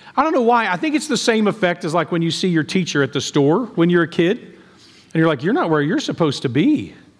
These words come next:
Like, you're supposed to, does anybody know they let you out?" I get that same, I get the same look when kids meet, when they see me at the store. Your kids, when they see me at the store, they're like, "Does anyone know he's out? Like, it, who should we call? He should be in the church." Like, I think it, I think it kinda weirds them out.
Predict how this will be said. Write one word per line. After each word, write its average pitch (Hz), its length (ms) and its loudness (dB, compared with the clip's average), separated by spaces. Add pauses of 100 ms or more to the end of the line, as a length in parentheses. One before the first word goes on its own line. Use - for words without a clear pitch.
(280)
Like, 139 100 -8
you're 254 100 0
supposed - 220 0
to, 196 40 -10
does 156 140 2
anybody 233 220 2
know 262 100 2
they 233 120 2
let 226 220 0
you 196 140 4
out?" 233 180 0 (160)
I 185 100 0
get 262 160 -2
that 233 160 0
same, 214 600 0 (340)
I 165 100 0
get 220 140 -4
the 220 80 -2
same 208 320 0
look 185 180 0
when 180 120 0
kids 160 260 0
meet, 170 220 0
when 165 140 0
they 165 100 2
see 175 220 -2
me 165 180 2
at 147 100 -2
the 143 60 -2
store. 113 380 -4 (440)
Your 175 160 2
kids, 175 300 -2
when 165 80 0
they 160 100 2
see 180 200 -2
me 170 120 2
at 170 80 -2
the 175 80 0
store, 170 260 -2
they're 151 120 2
like, 143 160 0
"Does 151 160 -4
anyone 202 320 2
know 180 180 2
he's 175 180 0
out? 170 340 -4 (960)
Like, 170 100 0
it, 196 180 0 (100)
who 254 140 4
should 262 180 2
we 254 120 4
call? 247 600 -2 (180)
He 240 100 2
should 277 240 0
be 277 160 4
in 254 80 2
the 240 100 2
church." - 500 -2 (200)
Like, 175 120 0
I 185 80 0
think 196 140 -2
it, 196 120 -2
I 147 100 0
think 175 100 -2
it 147 80 -4
kinda 143 180 -2
weirds 139 220 -2
them 131 100 -2
out. 127 160 -2